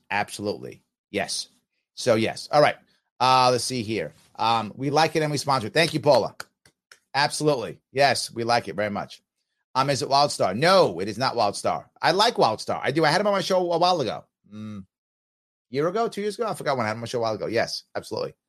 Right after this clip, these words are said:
Oh, he's in crypto yet? Um, I've been asking my team about it. We haven't set up crypto yet. We have not. We have to. Again, people have to start <laughs> supporting us so we can put time into that too.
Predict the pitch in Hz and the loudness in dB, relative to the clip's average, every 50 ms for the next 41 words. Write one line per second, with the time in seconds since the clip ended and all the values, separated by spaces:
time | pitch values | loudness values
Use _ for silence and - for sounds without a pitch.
0 | _ _ _ _ _ _ - - _ _ _ _ _ _ _ _ _ _ - 151 | _ _ _ _ _ _ -20 -20 _ _ _ _ _ _ _ _ _ _ 4 6
1 | 156 135 - 156 156 127 170 165 - 151 135 123 104 - - _ _ _ _ _ | 6 6 4 2 4 4 4 6 6 6 6 6 4 4 0 _ _ _ _ _
2 | _ 208 226 240 247 247 247 247 233 202 190 - _ _ _ _ _ _ _ _ | _ 6 8 8 8 8 6 4 0 -2 -4 -8 _ _ _ _ _ _ _ _
3 | _ _ _ _ _ _ _ _ _ _ _ _ _ _ _ _ 143 170 170 185 | _ _ _ _ _ _ _ _ _ _ _ _ _ _ _ _ 2 2 4 2
4 | 190 175 - 196 220 214 - 220 208 208 175 175 208 196 165 143 127 131 151 135 | 0 2 2 2 2 0 -2 -4 -4 -4 -4 -4 -2 0 2 2 2 0 -4 -6
5 | 123 - - 165 175 175 190 196 - - - - 156 160 160 - - 165 147 - | -6 -8 -4 -2 -2 0 0 -4 -4 -6 -4 -2 -2 -2 -4 -4 -6 -6 -2 -2
6 | 131 101 90 82 67 - _ _ _ _ _ _ _ 135 139 127 147 160 135 104 | -2 -2 -2 -4 -8 -10 _ _ _ _ _ _ _ 2 2 4 4 4 2 2
7 | - - _ _ _ _ _ _ _ _ _ _ _ _ _ _ - 127 147 147 | 0 -6 _ _ _ _ _ _ _ _ _ _ _ _ _ _ -2 2 2 2
8 | 135 - - 78 - - - 147 147 220 240 233 202 139 85 - - _ _ _ | 2 0 -4 -6 -4 -2 -2 2 4 6 6 6 4 2 0 -6 -12 _ _ _
9 | _ _ _ _ _ _ _ _ _ _ _ _ _ _ _ - 160 156 165 156 | _ _ _ _ _ _ _ _ _ _ _ _ _ _ _ -2 4 4 4 4
10 | 160 151 - 180 175 170 165 - - - - - - - - - - - - - | 4 2 4 6 6 6 4 0 -8 -20 -20 -20 -18 -18 -18 -16 -10 -6 2 2
11 | 196 - 190 202 180 151 160 156 127 143 151 147 147 151 131 - - - - - | 4 6 8 6 8 8 6 4 4 4 4 4 4 2 2 -2 -8 -20 -20 -16
12 | _ - 180 190 190 165 160 165 165 143 131 156 156 143 - - 160 151 104 78 | _ 4 4 4 4 2 0 0 0 2 4 6 4 4 4 2 2 2 2 0
13 | - | -4